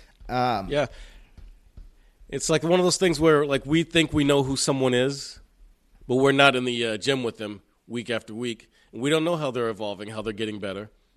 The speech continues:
Speaker 1: Who was
Speaker 2: And
Speaker 1: it?
Speaker 2: Corey Sandhagen just, Corey Sandhagen just proved to us that, hey,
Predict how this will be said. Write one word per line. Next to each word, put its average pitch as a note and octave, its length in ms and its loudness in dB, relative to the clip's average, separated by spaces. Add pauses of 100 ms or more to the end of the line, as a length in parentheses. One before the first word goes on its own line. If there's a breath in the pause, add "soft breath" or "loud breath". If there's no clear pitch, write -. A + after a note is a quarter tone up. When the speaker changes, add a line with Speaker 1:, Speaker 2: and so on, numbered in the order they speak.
(360)
Speaker 1:
Who G#3 100 2
was G3+ 220 6
Speaker 2:
And A#3 100 8
Speaker 1:
it? D3 60 0
Speaker 2:
Corey D3 220 -2
Sandhagen C3 240 -2
just, B2 160 -8 (380)
Corey D3 160 2
Sandhagen E3 240 0
just C3 260 -6
proved G3 220 0
to B2 140 -2
us - 220 -8 (340 soft breath)
that, C3 120 -8
hey, D3+ 240 -2